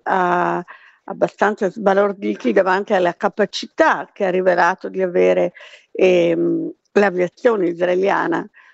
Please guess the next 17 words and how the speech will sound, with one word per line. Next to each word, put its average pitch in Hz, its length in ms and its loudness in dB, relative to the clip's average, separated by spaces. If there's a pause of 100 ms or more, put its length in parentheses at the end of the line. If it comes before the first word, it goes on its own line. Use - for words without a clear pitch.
(200)
o 226 340 4
il 190 140 0
Mossad 180 540 0
israeliano, 170 840 -2
cioè 190 340 0 (200)
nessuno 196 800 0 (320)
non 185 300 2
lo, 339 140 -2 (260)
lo 330 160 2
sapevamo 196 720 0
che 185 140 -8
si - 160 -12
preparavano 185 800 0
da 185 280 0
anni 190 360 0
a 190 100 2
Norum 190 540 2